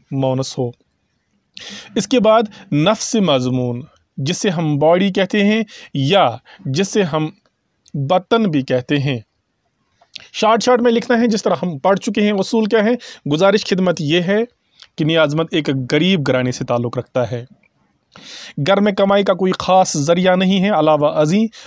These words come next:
कुंबा भी बहुत बड़ा है, जिसकी वजह से मेरे वालिद साहिब मेरी पढ़ाई का ख़र्चा बर्दाश्त नहीं कर सकते हैं, लिहाजा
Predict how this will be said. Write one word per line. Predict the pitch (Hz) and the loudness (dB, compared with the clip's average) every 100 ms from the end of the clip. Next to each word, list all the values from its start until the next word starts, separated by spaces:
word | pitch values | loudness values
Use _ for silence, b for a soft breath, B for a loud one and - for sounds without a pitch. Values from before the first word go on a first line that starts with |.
| B - | B -4
कुंबा | 175 170 180 - | 0 0 0 -2
भी | 135 180 | -2 -2
बहुत | 131 135 135 | 0 0 -2
बड़ा | 131 135 139 | 0 2 2
है, | 151 135 | -2 -2
जिसकी | 165 - 156 | -4 -4 -4
वजह | 131 131 | -2 0
से | 127 180 202 B B B | 0 0 0 B B B
मेरे | 131 135 151 165 185 185 | 0 2 2 2 4 2
वालिद | 131 127 131 131 139 156 156 | 0 0 2 2 2 0 -2
साहिब | 156 - 127 123 120 113 151 123 110 _ _ _ _ _ B B B B | -4 -4 -2 0 -2 -2 -2 -2 -6 _ _ _ _ _ B B B B
मेरी | 147 156 175 185 220 202 | -2 0 2 2 2 2
पढ़ाई | 165 147 139 | 2 4 2
का | 131 131 | 0 -4
ख़र्चा | - 139 127 165 147 127 | -4 -6 0 0 0 -2
बर्दाश्त | 135 135 139 135 - 151 | -2 0 0 0 -2 -4
नहीं | 131 131 143 180 165 | -2 0 0 0 0
कर | 127 | -2
सकते | - 123 - | -2 -6 -4
हैं, | 123 135 123 B B B | -4 -4 -6 B B B
लिहाजा | 143 170 185 185 208 | 0 0 2 2 2